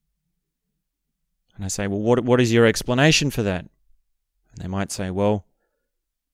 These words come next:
I believe in biology, and it was a biological process. It was a chemical process." And actually, that is just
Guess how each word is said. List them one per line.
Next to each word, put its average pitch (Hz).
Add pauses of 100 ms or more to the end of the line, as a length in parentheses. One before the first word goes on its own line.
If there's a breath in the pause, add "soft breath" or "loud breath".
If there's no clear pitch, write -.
(220)
I 101
believe 104
in 104
biology, 117
and 117
it -
was 110
a -
biological 110 (1000)
process. 123
It -
was 104
a 104
chemical 120
process." - (2500)
And 113
actually, 127
that 151
is 143
just 147